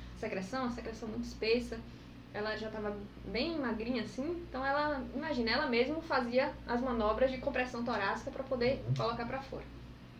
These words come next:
Speaker 1: E aí ela foi internada porque teve uma nova infecção, bactéria resistente e tal, e coloca antibiótico, isso e aquilo. E aí, você olhava pra ela assim, você vê uma menina jovem, é, dependente de oxigênio,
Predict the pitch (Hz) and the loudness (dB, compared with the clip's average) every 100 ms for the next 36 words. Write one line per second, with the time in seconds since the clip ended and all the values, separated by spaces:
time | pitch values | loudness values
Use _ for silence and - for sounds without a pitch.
0 | - 233 214 226 240 226 277 294 - - | -4 0 4 2 0 -4 0 0 0 -2
1 | 254 233 208 214 208 202 202 220 208 208 | -4 2 2 0 -2 -4 -4 -6 -8 -8
2 | - 285 262 233 - 202 196 190 - 269 | -6 -4 -2 -2 -4 -6 -6 -6 -6 -4
3 | 240 240 262 262 226 220 208 208 208 202 | -4 -4 -4 -2 -2 -4 -6 -6 -8 -4
4 | 240 240 226 220 254 254 277 - - - | -2 -2 -4 -8 -6 -6 -6 -8 -12 -12
5 | - - - - 285 302 269 294 349 330 | -12 -14 -12 -4 0 2 2 4 4 4
6 | 285 240 - - - - 247 339 339 262 | 2 -4 -6 -10 -12 -10 -4 0 4 6
7 | 247 247 208 202 269 320 294 277 269 269 | 6 4 0 0 -2 -2 -2 -2 -2 0
8 | 262 240 233 - - - 208 214 196 277 | 4 4 4 2 -6 -6 0 4 4 2
9 | - - - - - - - - - - | -2 -8 -14 -14 -14 -14 -12 -12 -12 -12
10 | - - - 190 208 247 226 247 240 - | -10 -8 -4 0 2 2 2 2 0 -2
11 | 220 196 175 240 | -2 0 0 -2